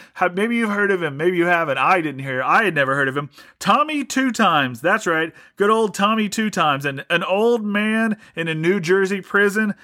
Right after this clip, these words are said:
Tommy Two Times, had smuggled cold cuts and espresso brought into the prison for him. Cold cuts and espresso. This man one time was living the high life.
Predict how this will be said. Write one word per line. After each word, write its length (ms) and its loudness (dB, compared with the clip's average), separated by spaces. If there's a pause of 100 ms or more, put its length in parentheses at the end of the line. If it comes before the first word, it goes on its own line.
(140)
Tommy 380 0
Two 240 -2
Times, 360 0
had 360 -2
smuggled 840 0 (320)
cold 480 2
cuts 340 2
and 180 0
espresso 880 0
brought 380 2
into 200 -4
the 100 0
prison 440 -2
for 280 -2
him. 180 -6 (1200)
Cold 340 0
cuts 280 0
and 100 -2
espresso. 640 0 (420)
This 280 0
man 500 0
one 180 2
time 240 2
was 140 -6
living 300 0
the 100 2
high 240 4
life. 380 2